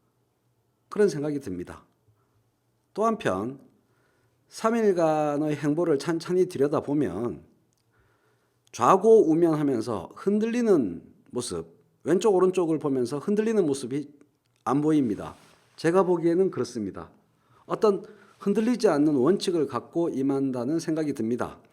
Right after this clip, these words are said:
사회의 다양한 이해관계와 주장들을 종합적으로 수렴하면서도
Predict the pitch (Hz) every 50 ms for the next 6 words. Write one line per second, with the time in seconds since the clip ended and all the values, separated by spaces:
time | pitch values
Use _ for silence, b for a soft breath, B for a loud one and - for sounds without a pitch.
0 | B B B B B B B B B B B B B B _ - - 156 156 175
1 | 190 196 196 196 196 190 185 180 - 110 110 131 151 160 170 175 - - 135 151
2 | 156 156 165 165 160 156 147 143 123 120 123 113 113 113 107 110 131 131 127 139
3 | 135 156 143 143 139 127 120 107 - - 180 202 196 180 - - - - 151 139
4 | 139 131 120 107 - - 180 175 151 131 - 202 214 208 165 113 101 95 - 156
5 | 156 120 80 - - b